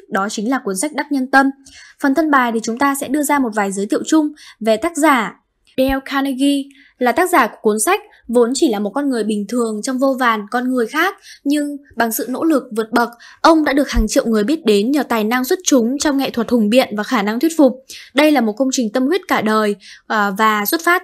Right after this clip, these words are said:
từ chính nhu cầu của Dale khi cảm thấy cuộc đời mình sẽ không phạm phải quá nhiều sai lầm đã qua nếu như được học tử tế về cách cư xử trong cuộc sống. Ông đã viết bằng chính trải nghiệm phong phú của cuộc đời mình. Về nhan đề cuốn sách, Đắc Nhân Tâm,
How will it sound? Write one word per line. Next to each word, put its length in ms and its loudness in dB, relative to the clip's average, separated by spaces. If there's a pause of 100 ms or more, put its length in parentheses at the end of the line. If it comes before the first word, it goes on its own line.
từ 240 0
chính 160 -2
nhu 140 -2
cầu 240 2
của 160 -4
Dale 260 2 (340)
khi 180 2
cảm 200 0
thấy 160 -4
cuộc 200 -4
đời 160 -2
mình 220 -2
sẽ 160 -8
không 260 -2
phạm 220 -2
phải 200 -2
quá 120 -6
nhiều 180 -2
sai 180 -4
lầm 180 0 (280)
đã 120 -2
qua 400 0 (220)
nếu 240 0
như 120 -2
được 160 -2
học 200 -4
tử 200 -2
tế 320 0 (180)
về 160 0
cách 200 -2
cư 140 0
xử 260 2
trong 200 -4
cuộc 160 -6
sống. 300 -2 (360)
Ông 180 2
đã 100 0
viết 220 0 (160)
bằng 240 0
chính 200 -2
trải 180 -2
nghiệm 200 -4
phong 200 -4
phú 200 0
của 100 2
cuộc 160 -8
đời 140 2
mình. 260 2 (520)
Về 180 2
nhan 180 0
đề 140 2
cuốn 220 -4
sách, 220 -2 (320)
Đắc 220 0
Nhân 200 0
Tâm, 240 0